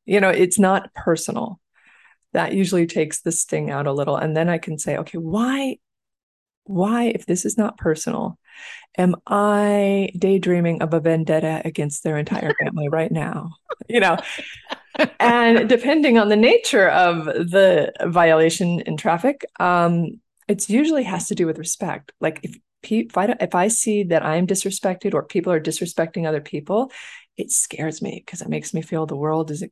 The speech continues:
Speaker 1: going into chaos, right? So
Speaker 2: Mm.
Speaker 1: if you can put the anger aside and start to look at the root of it, it has very little to do what's actually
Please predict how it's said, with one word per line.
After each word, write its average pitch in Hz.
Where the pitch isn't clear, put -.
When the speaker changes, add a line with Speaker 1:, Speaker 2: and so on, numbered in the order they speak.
Speaker 1:
going 160
into 147
chaos, -
right? 170
So 190
Speaker 2:
Mm. -
Speaker 1:
if 208
you 226
can 269
put -
the -
anger 190
aside 180
and 185
start 233
to 233
look 220
at 214
the 185
root 170
of 269
it, 339
it -
has 226
very 220
little 175
to 170
do 156
what's 147
actually -